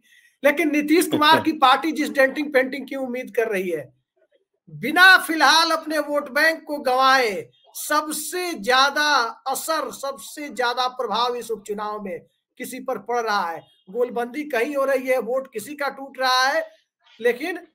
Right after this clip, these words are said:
Speaker 1: सियासत नीतीश कुमार की डोल रही है। तो इस डोलती हुई सियासत को बचाने के लिए क्या चौबीस नवंबर को वक्फ संशोधन बिल के खिलाफ जमीयत उलेमा हिंद की रैली के माध्यम से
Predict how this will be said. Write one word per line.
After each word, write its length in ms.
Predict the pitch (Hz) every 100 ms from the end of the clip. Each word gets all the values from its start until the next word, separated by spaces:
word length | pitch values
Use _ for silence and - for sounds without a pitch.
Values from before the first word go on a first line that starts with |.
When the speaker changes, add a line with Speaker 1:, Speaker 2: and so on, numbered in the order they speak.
| _ _ _ _
Speaker 1:
सियासत 560 | - 254 240 233 262 -
नीतीश 280 | 220 214 202
कुमार 320 | 202 180 175
की 60 | 196
डोल 300 | 160 156 147
रही 160 | 131 127
है। 240 | 120 _ _ _
तो 60 | 214
इस 80 | 160
डोलती 460 | 143 202 233 339
हुई 140 | 285 269
सियासत 480 | 247 220 214 240 -
को 80 | 202
बचाने 400 | 185 185 180 180
के 160 | 180
लिए 300 | 156 143 123 _ _ _
क्या 140 | 214 214
चौबीस 500 | 214 208 202 240 202
नवंबर 380 | 202 190 190 196
को 300 | - 143 - _ _ _ _ _ _ _ _ _ _ _ _ _ 180
वक्फ 240 | 311 302
संशोधन 580 | - 269 262 254 254 240
बिल 160 | 233 233
के 140 | 240
खिलाफ 420 | - 220 233 208
जमीयत 340 | 208 208 208 226
उलेमा 420 | 214 202 196 190
हिंद 200 | 190 190
की 140 | -
रैली 300 | 175 170 185
के 160 | 175 175
माध्यम 400 | 170 160 165 165
से 160 | -